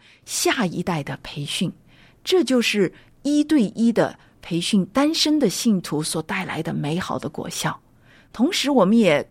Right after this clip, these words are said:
同样可以做一对一的夫妇的生命导师，有年长的夫妇带年轻的夫妇，鼓励家庭内部的门训的关系，使父母亲成为自己子女的第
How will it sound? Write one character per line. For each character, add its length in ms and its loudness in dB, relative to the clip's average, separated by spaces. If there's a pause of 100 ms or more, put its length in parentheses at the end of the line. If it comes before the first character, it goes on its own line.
同 260 0
样 200 4
可 140 -2
以 100 0
做 300 0
一 120 2
对 160 2
一 140 0
的 140 2
夫 280 0
妇 240 0
的 80 -2
生 220 0
命 220 2
导 180 -4
师， 340 -2 (380)
有 100 -4
年 240 2
长 220 0
的 80 -6
夫 160 -6
妇 320 0 (260)
带 160 -2
年 320 -4
轻 280 0
的 80 0
夫 200 -6
妇， 320 -6 (480)
鼓 220 0
励 220 2
家 320 -2
庭 260 2
内 180 6
部 300 0
的 220 -2 (240)
门 240 0
训 220 2
的 100 0
关 260 2
系， 360 -4 (320)
使 200 -2
父 280 0
母 120 2
亲 380 0
成 300 -2
为 120 2
自 200 -4
己 220 -8
子 360 2
女 240 2
的 160 -2
第 280 0